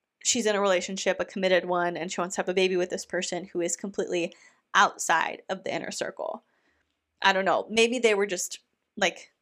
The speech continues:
cuddled up together platonically, because it seems like everybody's pretty touchy-feely in that community, but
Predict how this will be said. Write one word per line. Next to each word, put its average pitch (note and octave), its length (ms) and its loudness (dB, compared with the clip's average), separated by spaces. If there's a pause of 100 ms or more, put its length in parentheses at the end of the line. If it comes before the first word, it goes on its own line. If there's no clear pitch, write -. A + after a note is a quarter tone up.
(100)
cuddled G3 300 4
up F#3 140 4
together F#3+ 340 0
platonically, C4+ 800 2
because F3+ 400 -4
it - 120 -4
seems F3+ 300 -8
like F3 140 0
everybody's G3+ 540 0
pretty C4 260 -6
touchy-feely A#3+ 680 2
in A3 100 -4
that G#3+ 200 -2
community, A3+ 600 -2
but E3+ 260 2